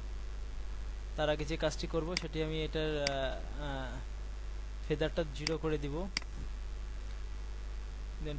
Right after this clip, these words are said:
pen টুলে চলে যাব, এখান থেকে right button করে make selection। ওকে, এখান থেকে আমি mask করে নিব, Sorry, mask করে নেওয়ার পরে আমি এখান থেকে, আহ, refine,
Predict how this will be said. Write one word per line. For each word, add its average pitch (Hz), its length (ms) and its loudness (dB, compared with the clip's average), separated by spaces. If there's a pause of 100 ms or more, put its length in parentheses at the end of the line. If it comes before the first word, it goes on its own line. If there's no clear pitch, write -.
pen 147 100 0 (100)
টুলে 156 160 0
চলে 143 220 0
যাব, 156 300 0
এখান 143 200 0
থেকে 143 80 0
right 135 160 2
button 143 280 0
করে 147 100 0
make 131 280 0
selection। 143 480 -2 (1600)
ওকে, 156 280 2 (480)
এখান 139 180 0
থেকে 143 140 0
আমি 143 260 2 (460)
mask 143 400 2
করে 139 140 2
নিব, 131 180 -2 (1300)
Sorry, 135 240 0 (220)
mask 143 300 0
করে 147 120 0
নেওয়ার 147 280 4
পরে 165 180 4
আমি 156 180 2
এখান 151 220 2
থেকে, 180 220 -2
আহ, 151 640 0
refine, 165 520 4